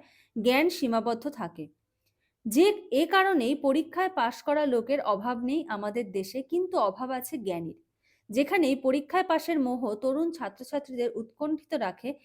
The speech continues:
সেখানেই জ্ঞান নির্বাসিত জীবনযাপন করে।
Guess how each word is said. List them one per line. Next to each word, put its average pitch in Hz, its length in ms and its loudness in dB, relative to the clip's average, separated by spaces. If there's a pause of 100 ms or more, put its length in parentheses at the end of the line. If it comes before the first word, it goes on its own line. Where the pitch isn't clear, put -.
(260)
সেখানেই 294 520 0
জ্ঞান 240 420 0
নির্বাসিত 247 520 -2
জীবনযাপন 214 760 -4
করে। 165 280 -8